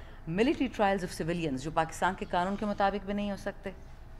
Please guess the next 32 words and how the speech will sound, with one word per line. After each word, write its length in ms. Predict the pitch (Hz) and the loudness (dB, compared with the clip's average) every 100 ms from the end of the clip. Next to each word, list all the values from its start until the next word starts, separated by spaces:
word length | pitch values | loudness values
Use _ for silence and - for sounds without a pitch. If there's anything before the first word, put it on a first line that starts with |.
| - - - | -14 -14 -12
जो 140 | 151 190 | -2 -2
इंटरनेशनल 480 | 170 165 170 - 180 | 2 4 4 4 6
लॉ 120 | 165 | 6
के 120 | 240 | 6
मुताबिक 360 | 208 208 196 208 | 6 8 6 4
भी 80 | 202 | 2
नहीं 140 | 202 | 4
हो 60 | 196 | 2
सकते, 300 | - 196 233 | 0 0 0
उन 260 | 226 254 269 | 4 6 6
बच्चों 260 | 277 220 | 6 2
को 120 | 208 | 0
सिविलियन 360 | 262 214 196 196 | 0 4 4 4
ट्रायल्स 300 | 196 156 151 | 6 6 6
में 80 | 151 | 2
ट्रांसफ़र 280 | 147 135 147 | 0 2 0
करें। 300 | 147 156 160 | 0 0 8
खान 220 | 240 240 | 12 12
ये 120 | 247 | 10
नहीं 120 | 320 | 8
कहते 180 | 427 370 | 6 2
कि 100 | 240 | 2
हमें 100 | 214 | 2
माफिया 340 | 170 156 247 220 | 4 4 4 4
दें, 140 | 165 - - - - - | 4 -2 -12 -12 -12 -4
खान 200 | 190 208 | 2 2
कह 140 | 208 202 | 2 0
रहे 60 | |
हैं 100 | 254 | 0
कि 120 | 320 | 0
जिस 260 | 190 214 - | 0 -2 -4
जिसने 240 | 269 247 | -4 -2